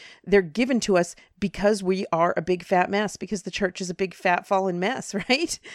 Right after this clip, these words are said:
We need it. Jesus gave us the sacraments and the grace inside of the sacraments because we need them.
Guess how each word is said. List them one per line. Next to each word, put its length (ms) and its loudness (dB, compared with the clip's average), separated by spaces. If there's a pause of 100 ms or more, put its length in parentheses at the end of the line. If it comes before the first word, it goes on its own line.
(360)
We 140 -2
need 240 4
it. 180 2
Jesus 400 -2
gave 300 2
us 160 0
the 100 -8
sacraments 640 -2
and 100 -4
the 60 -2
grace 340 0
inside 300 0
of 80 -4
the 80 -6
sacraments 640 -4 (360)
because 680 2 (220)
we 240 -2
need 320 0
them. 340 -4